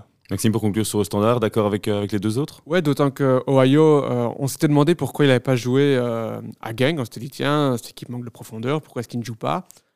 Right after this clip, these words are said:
Speaker 2: Là, il est rentré, honnêtement, on a compris pourquoi il n'avait pas joué, hein. Il a, il est pas bien monté au jeu, il s'est super mal échauffé. Il était juste devant nous.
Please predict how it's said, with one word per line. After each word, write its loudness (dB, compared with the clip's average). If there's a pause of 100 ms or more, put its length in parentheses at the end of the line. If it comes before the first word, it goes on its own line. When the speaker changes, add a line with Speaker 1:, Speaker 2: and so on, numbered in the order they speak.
(260)
Speaker 2:
Là, 4
il 8
est 8
rentré, 2
honnêtement, -2
on 0
a -6
compris -8
pourquoi -14
il -16
n'avait -14
pas -16
joué, -4
hein. -12 (420)
Il -20
a, -20 (140)
il -8
est 0
pas 2
bien 6
monté 0
au 2
jeu, 0
il -4
s'est -10
super -4
mal 0
échauffé. -4 (460)
Il -2
était 2
juste 0
devant 4
nous. 2